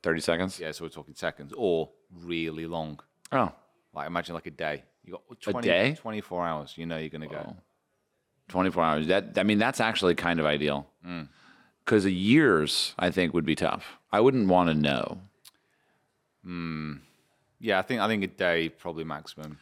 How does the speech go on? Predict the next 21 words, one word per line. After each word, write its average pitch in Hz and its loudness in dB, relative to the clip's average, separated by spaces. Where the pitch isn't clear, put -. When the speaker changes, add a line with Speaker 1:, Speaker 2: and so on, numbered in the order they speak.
Speaker 1:
But 139 -8
if 151 -2
you 165 -2
Speaker 2:
Yeah. - -4
Speaker 1:
think 196 -2
about 82 4
it, - 0
I - 0
mean, 107 4
bucket 117 0
list 101 4
is 90 2
a 87 4
term 87 2
that's 82 -2
thrown 107 2
around 95 4
a 82 2
lot 78 4
in 76 0
golf. 78 0